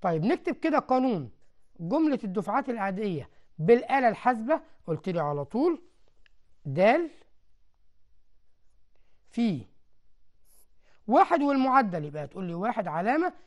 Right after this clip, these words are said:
صفر، اتنين، تلاتة. طب ليه؟ ليه قلت لي واحد علامة صفر مع إن الصفر ده مش موجود؟ سامع الطلاب والطالبات الشطار جدًا لما قالوا لنا في الحلقات اللي فاتت،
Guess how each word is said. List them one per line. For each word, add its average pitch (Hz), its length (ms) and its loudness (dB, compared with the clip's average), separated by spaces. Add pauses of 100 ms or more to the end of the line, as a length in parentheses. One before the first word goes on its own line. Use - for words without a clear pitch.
(220)
صفر، 233 480 -2
اتنين، 214 400 -2
تلاتة. 233 400 0 (600)
طب 247 180 4
ليه؟ 320 480 2 (280)
ليه 285 200 0
قلت 330 240 -2
لي 359 260 2 (340)
واحد 277 480 4
علامة 311 380 0
صفر 277 420 -2
مع 233 140 -4
إن 302 80 -2
الصفر 294 240 -6
ده 330 120 -2
مش 294 120 -4
موجود؟ 277 480 0 (480)
سامع 180 300 -2
الطلاب 185 680 0
والطالبات 202 720 -2 (380)
الشطار 254 600 -6
جدًا 208 520 -4 (320)
لما 147 360 -14
قالوا 185 220 -6
لنا 254 180 -2
في - 100 -12
الحلقات 196 580 -10
اللي 226 180 -6
فاتت، 277 400 -2